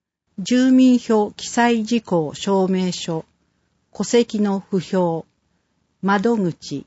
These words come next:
二百円、コンビニ百円、戸籍謄本、戸籍抄本、窓口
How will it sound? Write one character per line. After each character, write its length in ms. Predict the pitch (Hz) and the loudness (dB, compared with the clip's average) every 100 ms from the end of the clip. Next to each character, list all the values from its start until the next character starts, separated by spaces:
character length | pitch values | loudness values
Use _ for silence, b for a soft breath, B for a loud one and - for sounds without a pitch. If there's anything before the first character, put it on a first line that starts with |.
| _ | _
二 180 | 175 180 | -2 0
百 300 | 196 202 - | 0 -4 -4
円、 320 | 185 143 127 - _ _ _ _ | -4 -4 -8 -14 _ _ _ _
コ 160 | - 240 | -2 4
ン 160 | 254 220 | 4 4
ビ 140 | 220 | 0
ニ 240 | 202 196 - _ | 0 -4 -8 _
百 340 | 170 175 - | -8 -6 -4
円、 400 | 190 180 170 170 _ _ _ _ _ _ _ _ _ _ _ | -2 -2 -4 -8 _ _ _ _ _ _ _ _ _ _ _
戸 140 | - | -2
籍 300 | 233 269 - | 0 0 -4
謄 280 | - 254 202 | -2 2 2
本、 400 | 156 151 139 147 - _ _ | 0 -4 -6 -8 -16 _ _
戸 100 | 196 | -4
籍 320 | - 240 233 | 0 0 -2
抄 340 | 208 208 180 | -2 0 0
本、 360 | 147 - 127 131 _ _ _ _ _ _ _ | -2 -8 -10 -12 _ _ _ _ _ _ _
窓 360 | 185 202 233 233 | -4 0 2 2
口 480 | 185 - - 151 | 0 -4 -12 -12